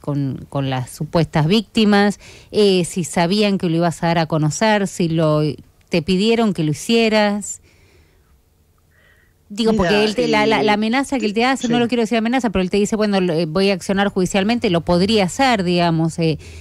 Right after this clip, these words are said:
Speaker 1: entiendo también que vos venís laburando hace mucho y que sabés cómo cubrirte de esto, debés tener, eh,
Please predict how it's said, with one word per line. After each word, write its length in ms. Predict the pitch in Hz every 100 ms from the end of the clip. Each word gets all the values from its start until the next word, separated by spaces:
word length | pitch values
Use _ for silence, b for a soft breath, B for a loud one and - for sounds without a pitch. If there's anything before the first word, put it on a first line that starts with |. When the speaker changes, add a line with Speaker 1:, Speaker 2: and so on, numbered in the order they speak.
| B
Speaker 1:
entiendo 480 | 196 190 220 233 226
también 320 | 190 208 233
que 60 | 196
vos 100 | 190
venís 180 | 196 190
laburando 400 | 175 185 190 180
hace 140 | 185
mucho 240 | 220 240
y 60 | 220
que 80 | 160
sabés 240 | 170 180
cómo 240 | - 175 156
cubrirte 500 | 170 175 175 - 208
de 160 | 254
esto, 240 | 220 - 170
debés 320 | 175 202 -
tener, 460 | 190 196 208 185 B B B B
eh, 840 | - 196 190 175 165 160 160 156